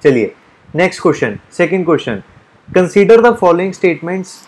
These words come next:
in context of justice movement in India। जस्टिस मूवमेंट के कॉन्टेक्स्ट में आपने स्टेटमेंट्स को कंसीडर करना है। नंबर वन,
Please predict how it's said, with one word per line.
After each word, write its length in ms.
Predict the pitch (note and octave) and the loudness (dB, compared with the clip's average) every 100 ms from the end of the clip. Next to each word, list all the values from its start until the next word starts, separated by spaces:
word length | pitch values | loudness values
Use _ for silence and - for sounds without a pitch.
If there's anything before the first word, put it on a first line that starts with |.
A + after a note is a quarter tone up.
| - | -6
in 140 | F#3+ G3 | -4 0
context 580 | G3 F3 E3+ F3 - | 0 0 -2 -4 -2
of 160 | F3+ F3+ D#3+ | 0 0 -2
justice 600 | E3 D#3+ - A#3 A3+ F#3+ | -4 -4 -2 0 0 -4
movement 520 | F3 D#3 E3+ F3 F3 | -4 -4 -6 -4 -4
in 160 | F#3+ F3+ | -4 -6
India। 320 | D#3 C#3 C#3 A#2+ | -6 -2 0 0
जस्टिस 500 | C#3+ D3+ - G3 F3 | -2 -4 -2 -2 -4
मूवमेंट 440 | D#3+ D#3+ E3 E3 | -8 -6 -8 -8
के 100 | F#3 | -8
कॉन्टेक्स्ट 580 | F3 E3 D3+ D#3 D#3 - | -8 -12 -8 -10 -10 -12
में 140 | D#3+ | -8
आपने 460 | E3+ C#3+ - D3 F3 | -6 -6 -6 -10 -10
स्टेटमेंट्स 600 | - D3 C3 C#3+ D3 C#3+ | -6 -6 -6 -8 -10 -8
को 160 | E3+ | -8
कंसीडर 500 | F3 D#3 C#3 C3 C#3 | -6 -8 -6 -4 -2
करना 400 | D3+ C#3 A#2+ A#2+ | -2 -4 -4 -6
है। 260 | A#2+ C#3+ G2+ - _ _ _ _ | -4 -6 -6 -14 _ _ _ _
नंबर 320 | C#3+ D3 D#3+ | -4 2 2
वन, 300 | E3+ F3 A#2+ | 2 0 -2